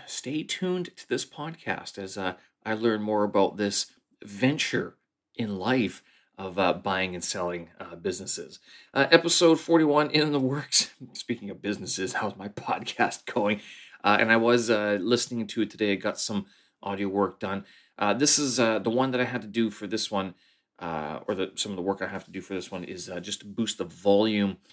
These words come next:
and clean up the, uh, the room noise audio, basically, a little bit. Uh, this one was recorded, uh, using the Zoom H four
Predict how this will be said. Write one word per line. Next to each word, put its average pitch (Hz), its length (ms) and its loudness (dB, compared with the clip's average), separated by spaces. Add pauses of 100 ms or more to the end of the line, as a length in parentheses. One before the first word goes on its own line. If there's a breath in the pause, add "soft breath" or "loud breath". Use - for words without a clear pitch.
(260 soft breath)
and 95 160 -8
clean 117 260 -4
up 101 160 -6
the, 90 300 -6
uh, 85 240 -6
the 90 140 -10
room 107 340 -4
noise 95 420 0
audio, 90 400 -10
basically, 90 500 -8
a 87 40 -8
little 92 160 -10
bit. 92 240 -4
Uh, 85 140 -10
this 104 180 -8
one 117 80 -4
was 101 160 -8
recorded, 101 480 0 (640 soft breath)
uh, 90 140 -8
using 104 420 2
the 98 80 0
Zoom 104 420 0
H 95 240 -4
four 95 460 0